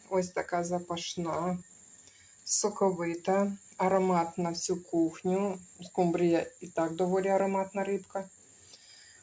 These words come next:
Ось така чудова запечена риба з овочами в духовці. Зовсім не складно готувати. І дуже-дуже смачно.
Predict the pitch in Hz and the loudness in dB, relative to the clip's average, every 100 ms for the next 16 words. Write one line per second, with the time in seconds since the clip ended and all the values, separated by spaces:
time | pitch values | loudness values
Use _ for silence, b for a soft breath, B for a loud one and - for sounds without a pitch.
0 | - 185 185 180 180 170 - 165 165 185 | -2 0 2 0 2 2 2 0 2 2
1 | 220 226 220 180 214 - 175 170 - 151 | 4 2 0 0 0 2 2 2 0 -2
2 | 160 160 180 175 185 180 180 160 165 160 | -2 -2 -2 0 2 2 2 -2 -2 -2
3 | 165 - 175 165 160 160 - - - B | -2 -2 0 2 0 -4 -8 -20 -20 B
4 | B B B - 175 180 - 165 156 - | B B B -16 -4 -4 0 0 0 -4
5 | 156 151 170 175 170 160 - 175 170 - | -6 -6 -2 2 2 2 -2 0 0 -2
6 | - 156 160 160 165 - 165 170 208 - | 2 2 2 -4 -6 -6 -2 2 0 0
7 | 226 226 - - - - - - - - | -2 -4 -20 -20 -20 -18 -18 -18 -20 -20
8 | - - - - - - - - - - | -20 -20 -20 -20 -20 -20 -20 -20 -20 -20
9 | - - - - - - - - - - | -20 -20 -20 -20 -20 -20 -20 -20 -20 -14
10 | - 190 190 220 220 214 214 175 185 185 | -4 -4 0 0 2 0 0 0 0 2
11 | 170 - 156 147 - 165 | 0 0 0 0 0 -2